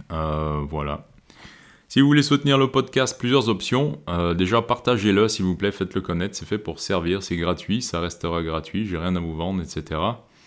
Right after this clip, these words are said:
Euh, si vous voulez faire un petit don à partir de un euro, rendez-vous sur le site survivologue point org et cliquez sur le lien Soutenir le podcast.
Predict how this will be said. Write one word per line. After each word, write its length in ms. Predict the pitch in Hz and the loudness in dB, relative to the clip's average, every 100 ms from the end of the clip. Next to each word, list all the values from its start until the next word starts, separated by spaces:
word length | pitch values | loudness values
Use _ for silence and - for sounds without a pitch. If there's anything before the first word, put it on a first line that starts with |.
| - - - - - - - | -20 -20 -20 -20 -20 -20 -8
Euh, 240 | 82 82 80 | 0 2 2
si 180 | - 95 | 0 0
vous 160 | 95 | 2
voulez 220 | 90 90 | 4 2
faire 160 | 90 98 | 2 0
un 100 | 87 | 0
petit 200 | - 90 | -2 0
don 220 | 87 135 | 0 0
à 60 | 107 | 0
partir 380 | 92 - 90 87 | -2 -2 -2 -2
de 80 | 85 | -2
un 140 | 101 98 | -2 0
euro, 420 | 90 90 127 - | 0 0 -2 -4
rendez-vous 400 | 85 95 95 95 | -4 0 2 0
sur 160 | 92 92 | 0 -2
le 60 | |
site 240 | - 95 - | -2 -6 -4
survivologue 580 | - 98 92 92 92 | -4 0 0 0 0
point 220 | 92 92 - | -2 -4 0
org 340 | 104 123 110 - - | 0 -2 -4 -10 -4
et 380 | 85 82 82 - | 0 0 0 -2
cliquez 240 | 87 127 | -6 -4
sur 180 | - 95 | -2 2
le 120 | 92 | 2
lien 180 | 95 95 | 2 0
Soutenir 380 | - - 127 120 | -4 -6 -4 -2
le 120 | 98 | 0
podcast. 680 | 92 - - - - - | -2 -2 -4 -6 -10 -16